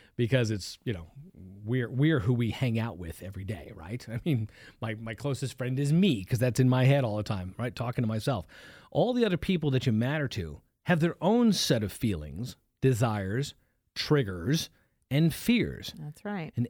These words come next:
Speaker 1: empathy is your most important skill for navigating these relationships. Empathy is a lifelong skill,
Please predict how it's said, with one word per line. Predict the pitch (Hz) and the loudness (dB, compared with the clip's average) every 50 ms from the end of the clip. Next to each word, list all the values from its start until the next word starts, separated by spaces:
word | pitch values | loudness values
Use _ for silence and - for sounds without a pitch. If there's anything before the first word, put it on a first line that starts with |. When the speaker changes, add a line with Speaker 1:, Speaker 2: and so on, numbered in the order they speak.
| - - | -2 0
Speaker 1:
empathy | 190 220 233 - 254 190 - 143 110 98 95 113 - - | 0 0 2 2 2 2 2 2 0 2 0 -4 -6 -4
is | - 131 110 | -2 0 2
your | 131 135 | 4 4
most | 135 143 151 143 - | 6 4 4 4 2
important | 156 131 113 - - 233 262 262 196 190 - | 2 2 2 2 2 0 0 2 -2 -4 -4
skill | - - 180 165 160 139 | -2 0 2 2 2 2
for | - 147 123 | 2 2 2
navigating | 120 123 135 139 147 160 180 185 170 156 117 120 110 104 107 107 104 110 120 - _ - | 2 2 2 2 2 0 2 2 2 4 4 2 2 2 0 -2 -2 -4 -6 -8 _ -4
these | 113 117 123 120 117 104 113 | -2 0 2 2 0 0 0
relationships. | 120 113 123 147 175 160 - 139 101 - - - - - - - _ _ _ _ _ _ _ _ - | 0 2 2 2 2 2 2 0 0 0 -4 -6 -8 -10 -14 -14 _ _ _ _ _ _ _ _ 0
Empathy | - 180 185 196 160 - 160 143 | 0 2 4 4 4 6 4 4
is | 127 113 | 4 2
a | 123 | 2
lifelong | 113 113 113 120 143 170 220 247 226 - - 156 120 101 95 92 | 2 2 4 4 4 6 4 4 2 4 4 4 4 4 2 -2
skill, | - - - - 107 87 - 64 - | -4 -6 -4 -2 -4 -4 -4 -8 -14